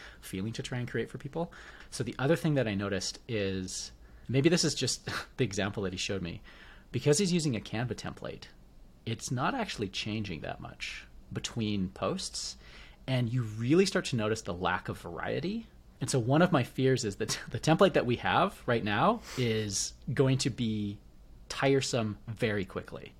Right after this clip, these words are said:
Like, after three or four posts, it's gonna be like, "Okay, ugh, I don't, I'm t-, I'm sort of sick of seeing this." Like, we've never actually taken the images that we've created and mocked them up as what it would look like on someone's Instagram page if you go and look at it.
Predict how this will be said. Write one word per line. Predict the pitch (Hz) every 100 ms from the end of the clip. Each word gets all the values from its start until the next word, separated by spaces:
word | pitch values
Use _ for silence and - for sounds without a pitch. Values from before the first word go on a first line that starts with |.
| - - - -
Like, | 107 -
after | 120 - 117
three | - 117 127
or |
four | 139 139
posts, | - 95 131 - -
it's | -
gonna | - 107
be | 98
like, | 95
"Okay, | 117 - 78 - - - -
ugh, | 87 - - - - -
I | 117
don't, | 117 110
I'm | 104
t-, | - -
I'm | 110
sort | 117 - 131
of | 110
sick | - 117
of | 104
seeing | - - 104 135
this." | 175 214 - - -
Like, | 131
we've | 151
never | 151 165 170
actually | 147 - 135 123 - -
taken | - 139 160
the | 120
images | 113 127 139 131
that | 127
we've | 117 107 -
created | - 123 120 117 95 -
and | 113 101 98 - - -
mocked | 123 107 120 123 -
them | 113
up | 113 110 -
as | 110 101 113
what | 113
it | 110
would | 107
look | 110 -
like | 104
on | 98
someone's | 107 101 92
Instagram | 104 101 107 101 90
page | 92 104 123
if |
you | -
go | 107
and | 90
look | 92 107
at | 120
it. | 185